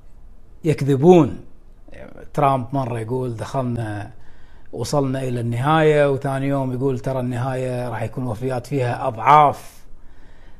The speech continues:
البداية". شلون النهاية ووفيات أضعاف البداية؟ ومرة يقول: "راح أفتح الاقتصاد في عيد الفصح"، وراح عيد الفصح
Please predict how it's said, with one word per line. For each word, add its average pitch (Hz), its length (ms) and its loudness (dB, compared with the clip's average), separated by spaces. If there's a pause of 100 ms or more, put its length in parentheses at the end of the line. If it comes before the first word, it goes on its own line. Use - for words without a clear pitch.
(200)
البداية". 143 920 4
شلون 202 280 2
النهاية 147 680 2
ووفيات 131 640 -2
أضعاف 117 360 -4
البداية؟ 127 840 -2 (1160)
ومرة 135 240 2
يقول: 131 200 2
"راح 123 140 0
أفتح 127 300 0
الاقتصاد 123 640 0
في 123 200 -6
عيد 123 180 -2
الفصح"، 131 480 -4
وراح 120 240 0
عيد 123 180 -2
الفصح 127 500 -4